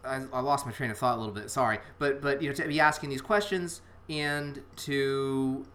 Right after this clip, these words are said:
have, and to be angry, too, that, that,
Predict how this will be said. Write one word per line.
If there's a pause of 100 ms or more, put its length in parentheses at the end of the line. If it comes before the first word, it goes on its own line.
(460)
have, (360)
and
to
be
angry,
too,
that,
that,